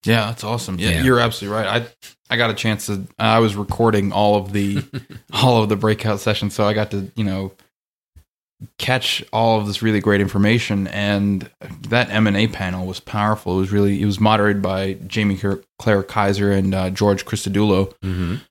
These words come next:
Speaker 1: um, who's the author of our, uh, Guide to Mergers and Acquisitions book, actually. Uh, and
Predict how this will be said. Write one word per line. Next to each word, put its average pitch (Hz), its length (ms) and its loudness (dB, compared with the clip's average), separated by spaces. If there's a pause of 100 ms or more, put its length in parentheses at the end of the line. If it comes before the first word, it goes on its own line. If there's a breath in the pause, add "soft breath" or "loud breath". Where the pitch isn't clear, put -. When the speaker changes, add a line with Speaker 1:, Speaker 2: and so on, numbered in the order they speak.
(140)
Speaker 1:
um, 95 580 0 (180)
who's 120 160 4
the 113 100 4
author 107 340 4
of 101 100 2
our, 95 540 0 (340)
uh, 92 180 -4
Guide 101 380 2
to 101 120 4
Mergers 104 420 2
and 98 80 0
Acquisitions 104 480 -2
book, - 260 -12
actually. 92 540 -12 (760)
Uh, 92 200 -4
and 101 580 2